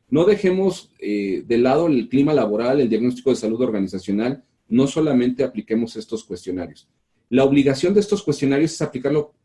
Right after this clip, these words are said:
cada dos años, por lo menos cada dos años. Entonces, con algunas empresas lo que estamos haciendo es,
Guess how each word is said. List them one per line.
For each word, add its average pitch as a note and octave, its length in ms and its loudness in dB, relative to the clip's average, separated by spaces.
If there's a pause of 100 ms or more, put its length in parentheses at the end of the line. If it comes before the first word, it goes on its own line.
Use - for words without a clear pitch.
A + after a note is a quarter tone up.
cada C3+ 260 -2
dos B2+ 240 -4
años, B2 320 -2
por A2+ 160 -4
lo A#2+ 60 0
menos C3+ 240 -2
cada C3 160 0
dos A#2+ 260 -2
años. G#2 300 -4
Entonces, B2 560 -4 (360)
con F3 140 2
algunas C#3 380 0
empresas C3 260 0
lo B2+ 80 2
que - 60 -10
estamos B2+ 280 -4
haciendo C3+ 300 0
es, C3+ 200 -4